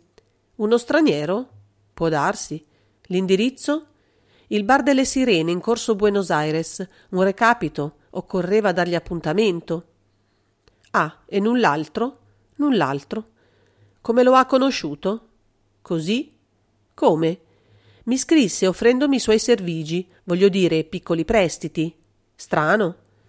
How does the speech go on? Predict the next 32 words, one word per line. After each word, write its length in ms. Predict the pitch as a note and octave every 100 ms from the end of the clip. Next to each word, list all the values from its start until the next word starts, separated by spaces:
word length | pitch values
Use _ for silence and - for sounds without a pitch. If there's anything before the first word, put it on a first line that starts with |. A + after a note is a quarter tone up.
| _ _ _ _ _
"Non 220 | - E3 D#3+
molto. 580 | A#3+ C4+ D#3 - E3+ - _ _ _ _
Prima, 580 | - B3 A#3 A3 G#3 G3+ - _
prima 260 | - C4+ C#4
che 100 | A3
morisse 380 | F#3 F#3 A3 G3+
il 80 | F3+
conte 320 | G3+ F#3 F3+
Verri, 500 | E3 D#3+ D#3 F3+ G3+ - -
io 160 | B3
potevo 340 | C4+ G#3+ G3+ G3
disporre 480 | F#3+ - A#3 A#3+ A3
di 100 | G#3+
molto 300 | A3+ G#3+ F3+
denaro 540 | E3+ E3 D3+ D#3 - _
e 80 | -
pagavo 360 | - G3+ B3 A#3+
sempre 380 | - G3+ E3+
i 20 | E3
miei 180 | D#3+
debiti." 500 | D#3 D3 C#3+ - E3 - _ _ _ _ _ _ _ _ _ _ _ _
"Le 180 | G3+
scrisse 480 | G#3 - C#4 D4+ D4
quando 260 | C4 G3 G3+
il 80 | G3
conte 320 | A#3 C4 A#3+
era 100 | G3+
ancora 360 | G3+ A3 B3
vivo?" 480 | A#3 D3 D3 G3+ C4 _ _ _ _
"No, 420 | D3+ D3 F#3+ A3
dopo." 540 | D3 E3+ C4 - E3 E3+ _ _ _ _ _ _ _ _ _ _
"Strano." 640 | - G3 C#3+ F#3+ G#3+ F3